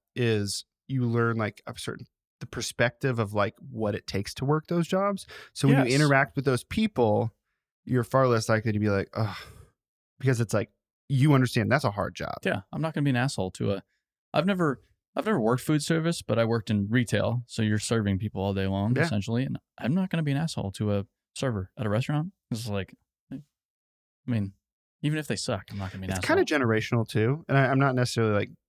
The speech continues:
Speaker 2: I do agree with
Speaker 1: going
Speaker 2: that.
Speaker 1: at older generations, but I will more say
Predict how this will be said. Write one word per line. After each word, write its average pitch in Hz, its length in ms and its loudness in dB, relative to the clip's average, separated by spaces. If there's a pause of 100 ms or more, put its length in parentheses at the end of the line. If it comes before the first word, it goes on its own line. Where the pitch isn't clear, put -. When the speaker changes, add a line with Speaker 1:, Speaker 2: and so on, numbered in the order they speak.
(160)
Speaker 2:
I 120 120 -4
do 113 160 -8
agree 98 160 -4
with 95 40 0
Speaker 1:
going 120 400 4
Speaker 2:
that. 113 100 -2
Speaker 1:
at 101 320 0 (640)
older 113 200 0
generations, 110 840 0 (600)
but 127 120 4
I 117 80 6
will 113 120 2
more 113 200 0
say 104 300 -2